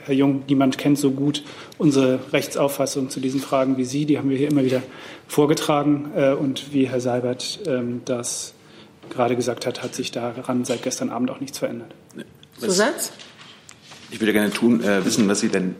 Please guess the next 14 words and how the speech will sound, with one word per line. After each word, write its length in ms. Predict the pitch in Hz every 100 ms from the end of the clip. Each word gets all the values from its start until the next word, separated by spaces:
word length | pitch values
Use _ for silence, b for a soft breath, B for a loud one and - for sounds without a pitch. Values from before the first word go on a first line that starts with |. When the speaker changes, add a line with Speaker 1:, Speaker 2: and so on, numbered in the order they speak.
| -
Speaker 2:
tun, 440 | - 190 90 -
weil 200 | 87 98
ich 80 | -
meine, 300 | 101 90 90
das, 340 | 90 92 - -
äh, 320 | 92 90 92
die 120 | 95
wollen 160 | 92 104
ja, 80 |
ja 120 | 95 90
Fakten 420 | - 143 113 95
schaffen 480 | 82 76 85 85 -
und, 380 | 92 87 78 -
äh, 280 | - 87